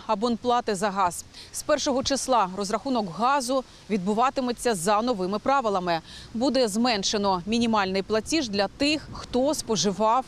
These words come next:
найменше палива протягом газового року, тобто з жовтня минулого по жовтень поточного. Першого жовтня в Україні офіційно починається опалювальний сезон, а це означає перерахунок субсидій.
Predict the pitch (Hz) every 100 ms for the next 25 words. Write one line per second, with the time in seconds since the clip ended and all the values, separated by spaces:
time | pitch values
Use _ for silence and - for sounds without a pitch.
0 | - 247 302 254 185 180 202 175 220 240
1 | 262 233 226 - 208 202 185 196 180 214
2 | 190 196 190 254 208 175 170 208 196 214
3 | 180 - 175 233 226 - 202 196 220 302
4 | 302 277 277 262 - 208 165 220 240 -
5 | 208 185 - 220 202 226 190 - 175 170
6 | 160 123 - - - - - - - -
7 | 392 330 370 311 254 381 311 311 285 254
8 | 294 311 285 - 254 330 339 285 262 262
9 | 285 277 269 240 262 254 240 233 226 247
10 | 208 277 339 247 214 262 247 214 240 -
11 | 294 302 277 233 214 208 - 262 247 -
12 | 277 - 339 226 208